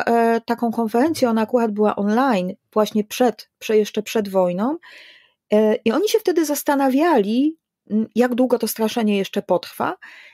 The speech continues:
I padły z takiego zresztą ust rosyjskiego profesora, a,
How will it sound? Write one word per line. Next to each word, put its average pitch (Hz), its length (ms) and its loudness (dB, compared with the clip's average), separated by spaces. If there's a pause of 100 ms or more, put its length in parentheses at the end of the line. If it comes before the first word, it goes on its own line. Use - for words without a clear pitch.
(220)
I 208 140 -4 (160)
padły 370 340 2
z - 80 -12
takiego 294 380 0
zresztą 262 480 0 (100)
ust 247 220 -2
rosyjskiego 233 720 0
profesora, 208 880 0 (520)
a, 208 440 2